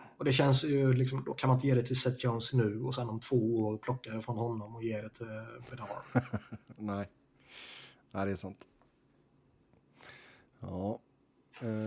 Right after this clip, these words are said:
Speaker 2: ja, sen får vi gå ner till, eh, Philadelphia.
Speaker 1: Det naturliga vore ju att bara ge det till Kuts.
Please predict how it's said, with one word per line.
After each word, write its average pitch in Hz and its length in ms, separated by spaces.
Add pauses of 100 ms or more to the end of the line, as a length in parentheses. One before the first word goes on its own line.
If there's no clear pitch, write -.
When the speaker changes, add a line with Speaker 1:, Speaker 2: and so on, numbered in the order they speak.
(140)
Speaker 2:
ja, 139 360
sen 143 260
får 131 180
vi 98 760
gå 95 60
ner 90 340
till, 80 680 (380)
eh, 82 1900 (120)
Philadelphia. 143 760 (3500)
Speaker 1:
Det 170 140
naturliga 135 1200 (380)
vore 165 560
ju 127 200
att 151 200
bara 156 160
ge 147 260
det 127 160
till 127 680
Kuts. - 680